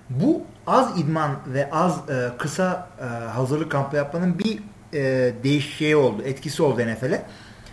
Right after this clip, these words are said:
İşte tackle yapmayı falan, e, iyi öğrenmiş adamları daha çok draft ediyorlar artık. Yani "Bu hayvan gibi adam, bunu alalım, biz buna tackle mackle öğretelim." O kadar öğretemiyorsun artık, o kadar idman yok piyasada.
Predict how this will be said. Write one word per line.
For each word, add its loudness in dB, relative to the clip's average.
İşte -2
tackle 8
yapmayı 4
falan, 0
e, -4
iyi 8
öğrenmiş 8
adamları 0
daha 2
çok -8
draft -6
ediyorlar -6
artık. -10
Yani 0
"Bu 2
hayvan 4
gibi 2
adam, 2
bunu 0
alalım, 2
biz 0
buna -2
tackle -2
mackle -2
öğretelim." 0
O -6
kadar 0
öğretemiyorsun 2
artık, -8
o -2
kadar 0
idman 0
yok 0
piyasada. -8